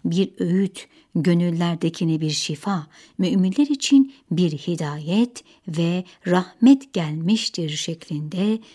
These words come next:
buyuruyor. Burada hasta gönüllere şifadan maksat kin, haset, kıskançlık, nifak, Şirk ve benzeri çirkin duyguların hakim olan gönülleri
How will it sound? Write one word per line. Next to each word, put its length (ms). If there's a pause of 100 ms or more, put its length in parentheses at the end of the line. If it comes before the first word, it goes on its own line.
(280)
buyuruyor. 760 (800)
Burada 320
hasta 380
gönüllere 560
şifadan 640
maksat 640 (280)
kin, 420 (180)
haset, 580 (220)
kıskançlık, 960 (340)
nifak, 680 (220)
Şirk 560 (360)
ve 320
benzeri 500
çirkin 500
duyguların 540
hakim 640
olan 280
gönülleri 680